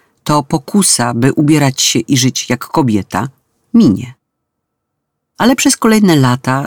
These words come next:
tylko udawała przed żoną i przed samą sobą, że już jest dobrze.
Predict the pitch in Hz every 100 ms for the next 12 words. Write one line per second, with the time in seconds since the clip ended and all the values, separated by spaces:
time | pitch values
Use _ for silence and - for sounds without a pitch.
0 | - 165 160 156 151 151 139 131 131 127
1 | - 117 120 127 117 117 147 180 _ _
2 | _ _ - 156 - - - 175 170 147
3 | 123 - 98 98 120 - _ _ _ _
4 | _ _ - 139 151 156 151 _ _ _
5 | 143 170 - 131 131 - 104 - -